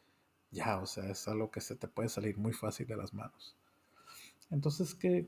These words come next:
qué fue lo que pasó aquí? Aquí se le salió de las manos exagerado, y, y no estoy diciendo que fue culpa de alguien, sino que es,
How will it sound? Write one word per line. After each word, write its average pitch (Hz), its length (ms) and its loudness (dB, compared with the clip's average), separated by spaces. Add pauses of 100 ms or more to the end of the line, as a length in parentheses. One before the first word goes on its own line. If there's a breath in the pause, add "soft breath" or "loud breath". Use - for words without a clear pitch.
qué 170 140 6
fue 180 160 4
lo 170 100 6
que 160 120 4
pasó 147 300 6
aquí? 120 340 0 (1700)
Aquí 143 220 2
se 151 140 6
le 147 80 10
salió 110 220 4
de 117 60 8
las 104 160 4
manos 107 320 0
exagerado, 104 600 2
y, 92 80 0
y 98 400 -6
no 110 160 -2
estoy 127 220 2
diciendo 120 300 2
que 107 120 2
fue - 160 -2
culpa 120 300 2
de 113 40 2
alguien, 131 240 4
sino 101 320 -4
que 107 160 -4
es, - 300 -8